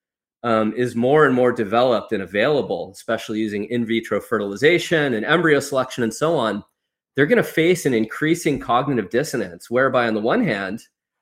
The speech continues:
they're gonna have every incentive to use this.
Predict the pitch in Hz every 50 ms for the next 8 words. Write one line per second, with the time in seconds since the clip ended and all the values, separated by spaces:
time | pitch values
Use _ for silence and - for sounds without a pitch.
0 | _ _ _ - - 131 135 160 147 143 135 117 127 143 160 175 156 127 113 -
1 | - 143 131 135 135 110 - - 101 98 113 160 220 180 113 92 87 65 65 110
2 | - - - -